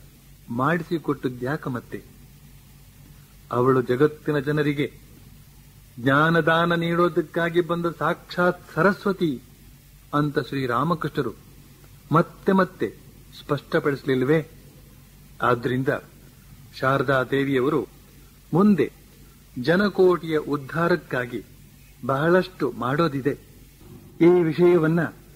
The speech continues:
ಶ್ರೀರಾಮಕೃಷ್ಣರು ತಮ್ಮ ರುಗ್ಣ ಶಯ್ಯೆಯಲ್ಲಿ ಮಲಗಿಕೊಂಡೇ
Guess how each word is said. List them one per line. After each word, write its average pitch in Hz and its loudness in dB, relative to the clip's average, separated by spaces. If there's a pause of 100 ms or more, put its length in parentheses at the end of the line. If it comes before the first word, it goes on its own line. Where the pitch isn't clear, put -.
(500)
ಶ್ರೀರಾಮಕೃಷ್ಣರು 156 2 (720)
ತಮ್ಮ 151 2
ರುಗ್ಣ 175 2
ಶಯ್ಯೆಯಲ್ಲಿ 151 0
ಮಲಗಿಕೊಂಡೇ 135 -2